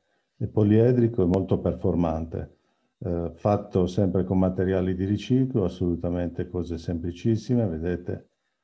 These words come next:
una bassa lingua, una cordella di canapa per migliorare la presa, e poi ha una punta composita, lo vedete, sono due elementi,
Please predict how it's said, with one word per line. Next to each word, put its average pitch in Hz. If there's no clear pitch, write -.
una 110
bassa 95
lingua, 92
una 92
cordella 90
di 85
canapa 87
per 90
migliorare 87
la 95
presa, 85
e 113
poi 92
ha 104
una 104
punta 95
composita, 92
lo 87
vedete, 82
sono 90
due 110
elementi, 87